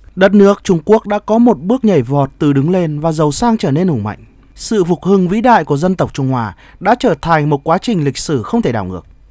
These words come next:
Sau hàng trăm năm đấu tranh, nỗi nhục của người dân đã được gột rửa và các công dân của Trung Quốc đã trở thành những người làm chủ vận mệnh của mình. Vâng, với câu nói nỗi nhục của những người dân Trung Hoa đã được gột rửa,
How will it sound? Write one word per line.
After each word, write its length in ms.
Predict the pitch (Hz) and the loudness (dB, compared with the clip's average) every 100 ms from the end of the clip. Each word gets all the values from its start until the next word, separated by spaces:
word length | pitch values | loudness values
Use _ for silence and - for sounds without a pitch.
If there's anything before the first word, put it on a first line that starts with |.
| _ - | _ -16
Sau 360 | - 214 208 | -4 2 2
hàng 240 | 190 180 151 | 4 2 0
trăm 260 | 208 202 | 0 2
năm 180 | 185 180 | 2 2
đấu 140 | 151 139 | 0 0
tranh, 320 | 160 139 95 - _ _ | -2 -4 -8 -14 _ _
nỗi 200 | 226 240 | 0 4
nhục 280 | 277 262 - | 6 4 2
của 100 | 185 | 0
người 200 | 170 160 | 2 2
dân 280 | 160 214 208 | 2 2 2
đã 100 | 214 | 2
được 180 | 247 139 | 2 2
gột 200 | 143 113 | 0 0
rửa 300 | 120 92 80 _ _ | -2 -6 -10 _ _
và 300 | 170 165 180 | -8 0 0
các 180 | 160 226 - | 0 -2 0
công 160 | 220 | 0
dân 220 | 190 190 | 2 0
của 100 | 131 | -2
Trung 140 | - 131 | -4 -4
Quốc 220 | 147 143 - | -4 -6 -4
đã 140 | - 262 | -4 -2
trở 160 | 262 180 | 0 0
thành 280 | - 165 | 0 0
những 180 | 196 269 | 2 4
người 220 | 240 190 | 4 4
làm 160 | 165 143 | 2 0
chủ 180 | 156 127 | 0 -2
vận 180 | 131 143 | -2 -4
mệnh 140 | 123 | -4
của 100 | 117 | -6
mình. 180 | 113 90 95 _ _ _ _ _ | -8 -10 -18 _ _ _ _ _
Vâng, 320 | 156 147 113 95 _ - | -4 -2 -2 -6 _ -6
với 160 | 165 | -4
câu 180 | 185 254 | 0 0
nói 260 | 208 180 185 | 2 2 2
nỗi 180 | 214 247 | 2 4
nhục 240 | 247 - | 4 2
của 100 | 151 | -2
những 180 | 170 233 | 0 2
người 140 | 185 | 2
dân 200 | 139 175 | 0 -2
Trung 180 | 170 160 | 0 0
Hoa 240 | 160 147 | 0 -2
đã 80 | 143 | -2
được 160 | 196 165 | -2 -2
gột 140 | 120 | -4
rửa, 220 | 107 92 | -8 -12